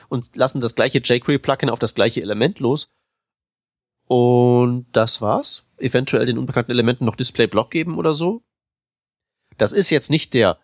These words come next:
standardkonforme Weg im engeren Sinne, aber letztlich rein technisch betrachtet ist es doch das Gleiche. Oder?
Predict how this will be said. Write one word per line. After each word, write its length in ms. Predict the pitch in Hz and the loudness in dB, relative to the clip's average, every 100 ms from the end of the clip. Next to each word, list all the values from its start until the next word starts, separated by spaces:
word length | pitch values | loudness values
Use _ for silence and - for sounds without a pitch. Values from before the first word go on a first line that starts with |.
| _ _ _ _ | _ _ _ _
standardkonforme 1040 | 104 - 185 196 - 120 - 156 185 127 | -6 -2 2 0 0 -2 2 2 4 2
Weg 200 | 107 113 | 2 0
im 100 | 120 | 0
engeren 420 | 98 135 156 120 95 | -2 0 0 0 -2
Sinne, 340 | 156 175 226 _ _ _ _ | 0 0 0 _ _ _ _
aber 200 | 113 113 | 0 2
letztlich 460 | 120 - 123 117 - _ _ _ - | 2 0 -2 -2 -8 _ _ _ -4
rein 300 | 110 101 98 | 0 0 -2
technisch 340 | 135 151 170 | -4 -2 -4
betrachtet 420 | - - 92 110 | -6 -10 -8 -8
ist 140 | - 117 | -4 -2
es 120 | 113 | -2
doch 120 | 113 | -2
das 320 | - - - - | -4 -8 -12 -2
Gleiche. 440 | 113 120 110 82 - _ _ _ _ _ _ _ _ _ _ _ _ _ _ _ _ _ _ _ _ _ _ _ | 0 0 -4 -8 -10 _ _ _ _ _ _ _ _ _ _ _ _ _ _ _ _ _ _ _ _ _ _ _
Oder? 360 | 98 127 175 | -4 -2 -2